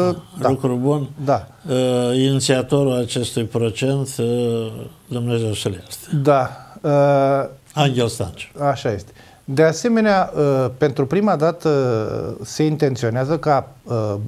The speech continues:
Speaker 2: proiectul de buget să ajungă în Parlament și să fie votat în luna decembrie.
Speaker 1: În cursul anului.
Speaker 2: Deci, uh, la
Speaker 1: Asta, asta e normalitatea.
Speaker 2: Iarăși ne referim la o chestiune ce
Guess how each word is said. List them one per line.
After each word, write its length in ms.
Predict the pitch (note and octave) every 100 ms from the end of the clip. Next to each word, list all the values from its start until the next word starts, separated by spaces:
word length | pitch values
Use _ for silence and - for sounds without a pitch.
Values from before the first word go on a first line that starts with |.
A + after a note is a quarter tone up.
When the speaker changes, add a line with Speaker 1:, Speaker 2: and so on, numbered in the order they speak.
| - -
Speaker 2:
proiectul 600 | A#2+ A#2+ C#3 - - C3
de 80 | A#2+
buget 360 | A2+ G#2+ C#3+
să 100 | -
ajungă 280 | B2+ C#3 C#3+
în 60 | C#3
Parlament 520 | C#3 B2+ A2+ B2 D#3
și 140 | -
să 160 | C3+ C#3
fie 280 | - E3 D3+
votat 560 | B2 B2 - D3 -
în 120 | C#3+
luna 320 | B2+ C#3+ D3 D3 - -
decembrie. 580 | - C3 C3+ - E3+ C#3
Speaker 1:
În 140 | A#2 A#2
cursul 80 |
anului. 380 | A2+ G#2 G2+ F#2+ F#2+ - - -
Speaker 2:
Deci, 340 | - B2 A#2 -
uh, 160 | - C#3 C3+
la 140 | B2+ C#3
Speaker 1:
Asta, 200 | D#3 D#3
asta 180 | D3+
e 40 | F3
normalitatea. 720 | D#3 D#3+ E3 E3+ F3+ C#3+ G#2 - -
Speaker 2:
Iarăși 500 | D3 E3+ G#3 F#3 F#3+
ne 400 | E3+ E3 D3 B2+
referim 400 | C3+ D3 D#3 F#3
la 80 |
o 100 | F3
chestiune 420 | D3 D#3 - E3 D#3+
ce 280 | - C#3+